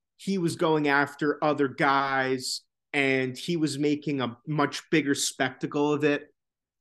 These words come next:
maybe the league should have gotten involved. But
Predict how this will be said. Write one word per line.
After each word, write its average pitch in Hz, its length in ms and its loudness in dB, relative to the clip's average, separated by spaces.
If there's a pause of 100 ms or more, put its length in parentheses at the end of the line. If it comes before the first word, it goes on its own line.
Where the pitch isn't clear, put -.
maybe 139 440 4
the 147 100 -2
league 156 300 -2
should 160 180 -4
have 147 140 -6
gotten 147 280 2
involved. 143 680 -2 (120)
But 131 300 2